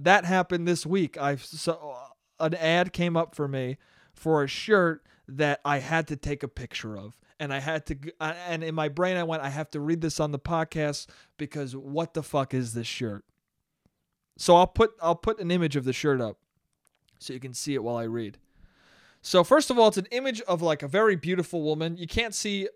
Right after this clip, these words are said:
above her, of her, above her lips, but you can tell it's a, it's a pretty lady. She's got a nice body. She's got a nice bottom half of her face, at least. I don't know. You might go up and her nose is crooked and her eyes are fucking crisscrossed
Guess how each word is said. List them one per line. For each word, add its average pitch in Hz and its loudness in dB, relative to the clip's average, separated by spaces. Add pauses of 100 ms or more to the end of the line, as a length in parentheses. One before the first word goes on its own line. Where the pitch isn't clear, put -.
(160)
above 175 -2
her, 160 -4 (120)
of 143 -6
her, 139 -12
above 180 2
her 180 0
lips, 202 -2
but 196 -4
you 196 -12
can 214 -2
tell 226 4
it's 220 -2
a, 208 -8 (120)
it's 277 -4
a 277 -2
pretty 285 4
lady. 147 2
She's - -12
got 156 0
a - -4
nice 196 2
body. 170 2 (320)
She's - -12
got 160 -2
a 185 -4
nice 175 -2 (340)
bottom 220 4
half 202 2
of 175 -10
her 180 -8
face, 190 -4
at 196 -10
least. 208 -6
I 185 2
don't 196 2
know. 175 4
You 156 -4
might 175 -2
go 180 2
up 208 2
and 175 -4
her 156 -2
nose 170 0
is 165 -6
crooked 190 -2
and 170 -2
her 147 -4
eyes 160 -4
are 160 -6
fucking 151 -10
crisscrossed 151 -4